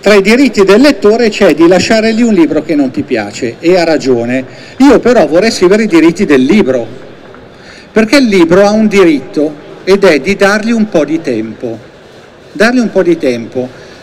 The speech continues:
che vuol dire, noi siamo abituati con le serie T V, no? Un milione e mezzo a episodio di solito di investimento per Netflix, cosa accade?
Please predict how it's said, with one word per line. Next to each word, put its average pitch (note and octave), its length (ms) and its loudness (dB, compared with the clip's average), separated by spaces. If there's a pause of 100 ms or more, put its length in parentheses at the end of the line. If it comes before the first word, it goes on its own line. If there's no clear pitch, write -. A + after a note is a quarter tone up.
che A3 100 -2
vuol G#3+ 220 2
dire, C#3 440 0 (440)
noi A3+ 160 0
siamo F#3+ 180 -2
abituati F3 500 0
con F3 120 0
le E3 100 2
serie E3 320 -2
T C#3+ 140 -2
V, A2+ 200 -6 (760)
no? C#4 160 -12 (560)
Un E3 160 -2
milione F#3+ 340 2
e G3 40 0
mezzo F#3+ 520 0
a D#3 100 0
episodio D3 920 0
di C#3 120 -4
solito D#3 440 -2
di C3+ 80 -4
investimento D3+ 580 -4
per F#3 160 -4
Netflix, E3+ 640 -4 (920)
cosa G#3 240 2
accade? C3+ 580 -2